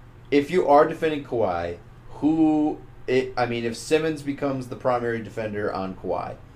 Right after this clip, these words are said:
then Butler could swap to Lowry. But w-, instead of putting Harris on Siakam,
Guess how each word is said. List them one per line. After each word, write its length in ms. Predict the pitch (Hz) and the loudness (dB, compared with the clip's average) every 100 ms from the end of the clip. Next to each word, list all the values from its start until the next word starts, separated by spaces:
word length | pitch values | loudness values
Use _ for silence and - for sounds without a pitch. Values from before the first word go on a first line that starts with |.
| - - - | -20 -20 -8
then 200 | 117 117 | -4 -4
Butler 380 | 110 123 127 127 | -4 -4 -2 -2
could 240 | 123 113 | -2 -6
swap 320 | - 117 107 - | -4 -2 -2 -4
to 100 | 107 | -4
Lowry. 540 | 90 80 76 80 80 - - - - - - - | -2 -2 -6 -8 -10 -16 -20 -20 -20 -20 -20 -4
But 420 | 117 107 104 - - - - - | 2 4 4 2 -6 -20 -20 -18
w-, 160 | - 104 - - - | -14 -14 -14 -20 -12
instead 380 | 120 117 143 127 | -8 0 6 6
of 120 | - | 6
putting 200 | 131 117 | 0 0
Harris 280 | 120 117 113 | 0 0 -2
on 100 | 104 | -8
Siakam, 680 | 104 101 98 98 98 98 | -2 0 0 -2 -4 -4